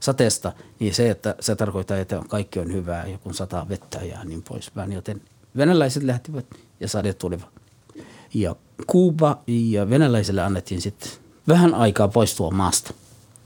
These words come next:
Ja ne poist-, poisti, mutta, tota, no, hetihän sitten niin, niin, tota, sodan, sodan kulku ja suunta muun-, muuttui aika nopeasti.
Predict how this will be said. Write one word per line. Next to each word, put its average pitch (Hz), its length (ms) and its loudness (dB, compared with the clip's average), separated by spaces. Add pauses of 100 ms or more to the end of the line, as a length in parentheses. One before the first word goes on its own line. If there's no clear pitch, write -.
(800)
Ja 120 120 -10
ne 95 100 -2
poist-, - 460 -2
poisti, 113 320 2
mutta, 98 320 -4
tota, - 400 -8 (1400)
no, 104 120 4
hetihän 90 460 0
sitten 104 340 0
niin, 101 180 0
niin, 107 160 -2
tota, 110 520 -4 (300)
sodan, 104 420 0 (100)
sodan 110 300 2
kulku 113 460 2
ja 98 100 2
suunta 113 380 0
muun-, 104 360 0 (160)
muuttui 98 680 -2 (640)
aika 123 500 2
nopeasti. - 760 -8